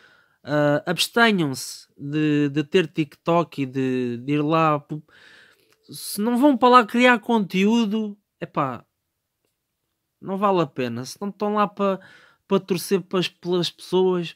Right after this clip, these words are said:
porque estamos na era digital, como eu disse no vlog anterior, estamos no, estamos na revolução quatro ponto zero. Ah, o nosso trabalho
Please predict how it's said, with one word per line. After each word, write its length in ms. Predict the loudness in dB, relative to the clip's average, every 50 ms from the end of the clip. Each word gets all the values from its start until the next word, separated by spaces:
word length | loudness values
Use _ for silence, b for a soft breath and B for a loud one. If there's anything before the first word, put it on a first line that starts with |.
| _
porque 220 | -10 -10 -10 _ -8
estamos 300 | -6 -4 -2 -2 -2 0
na 100 | 0 0
era 160 | 2 2 0
digital, 760 | 0 0 -2 0 0 -2 -4 -2 -2 -2 -2 0 -2 -6 -10 b b b b b b b b b
como 200 | -4 -2 0 0
eu 120 | 0 0
disse 300 | 0 -2 -4 -4 -4 -4
no 100 | -4 -4
vlog 360 | -4 -2 -2 0 0 0 0
anterior, 520 | -2 -4 -4 -6 -6 -4 -4 -4 -4 -6 -8
estamos 440 | -12 -8 -8 -6 -6 -6 -6 -8
no, 480 | -6 -6 -6 -4 -4 -6 -6 -8 -12 -16 b b b b b b b b b b b b b b b b b b
estamos 280 | _ -6 -4 -4 -2 -2
na 80 | -2 -2
revolução 480 | -2 -4 -6 -6 -6 -4 -4 -4 -4 -2
quatro 360 | 0 0 0 0 0 -4 -6
ponto 340 | -2 -2 -2 -2 -2 -2 -8
zero. 500 | -6 -4 -2 -2 -2 -2 -4 -6 -10 -14 _ _ _ _ _ _ _ _ _ _ _ _ _ _ _ _ _ _ _ -6
Ah, 460 | -2 -2 0 0 0 0 -2 -2 -4 -4
o 180 | -4 -4 -2
nosso 340 | 0 0 -2 -2 -4 -8 -6
trabalho 840 | -2 -2 -2 0 0 0 2 2 4 4 2 2 0 -4 -8 -12